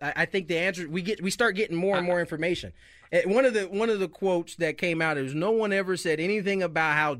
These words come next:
Speaker 1: how they didn't disagree or that they didn't agree with the system." One team member said they loved hitting with the system.
Speaker 2: Yeah.
Speaker 1: So ultimately, listen,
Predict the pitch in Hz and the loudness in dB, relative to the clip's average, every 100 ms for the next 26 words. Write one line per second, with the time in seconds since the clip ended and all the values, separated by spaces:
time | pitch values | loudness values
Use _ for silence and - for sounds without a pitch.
0 | 117 117 139 160 151 139 110 180 190 165 | -8 -12 -2 -2 -2 -4 -2 -2 -2 -6
1 | 143 165 151 120 143 147 120 110 - - | -6 -4 -6 -8 -6 -4 -6 -8 -14 -16
2 | - 170 170 175 156 127 208 190 156 147 | -2 0 0 0 -2 0 0 0 -4 -2
3 | 165 147 - 123 - 143 - 98 - - | -2 -2 -6 -8 -4 -6 -6 -14 -18 -20
4 | _ _ - 160 165 - 165 143 135 120 | _ _ -2 0 0 -2 0 0 -2 -6
5 | - 139 120 151 175 156 180 190 175 156 | -4 -4 0 0 0 0 2 2 0 0
6 | 170 151 135 123 - _ - 131 151 - | -2 0 -2 -4 -10 _ -8 -4 -4 -6
7 | 120 - 131 110 - 101 _ - - 190 | -8 -6 -6 -8 -12 -20 _ -18 -4 2
8 | 175 190 311 330 262 254 254 240 233 - | 2 2 0 0 -2 -2 -2 -4 -6 -16
9 | - _ - 190 117 82 | -20 _ -4 -4 -4 -14